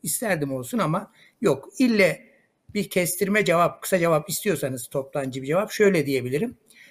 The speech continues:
Evet, ilişkinin içinde en baştan beri diyalog vardır.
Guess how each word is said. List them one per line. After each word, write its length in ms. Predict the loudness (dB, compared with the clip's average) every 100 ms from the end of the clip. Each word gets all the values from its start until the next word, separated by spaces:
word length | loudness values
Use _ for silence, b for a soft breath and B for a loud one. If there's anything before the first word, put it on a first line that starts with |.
| b _
Evet, 500 | 4 6 6 2 -4 _ _
ilişkinin 380 | -4 -2 -2 -2
içinde 300 | -2 -4 -2
en 260 | 2 2 0
baştan 420 | -2 -2 -2 -2
beri 380 | -2 -4 -8 -4
diyalog 520 | 0 2 2 0 2
vardır. 520 | 2 2 0 -6 -10